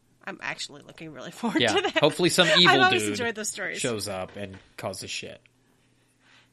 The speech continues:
Speaker 1: Well, it was the same evil dude the last time, which I'm not even gonna mind if they just do that
Speaker 2: Yeah,
Speaker 1: again. But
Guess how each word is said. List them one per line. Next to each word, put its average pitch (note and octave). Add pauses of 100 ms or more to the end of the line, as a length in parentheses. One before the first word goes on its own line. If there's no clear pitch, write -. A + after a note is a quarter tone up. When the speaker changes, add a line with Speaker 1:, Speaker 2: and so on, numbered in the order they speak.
(360)
Speaker 1:
Well, D4
it C#4+
was C#4
the C4
same C#4
evil A3+
dude G3+
the F#3+
last E3+
time, D#3+
which - (420)
I'm F#3
not E3+
even F3
gonna D#3+
mind D#3+
if D#3+
they F3
just E3+
do F3
that E3+
Speaker 2:
Yeah, F#3
Speaker 1:
again. F3
But -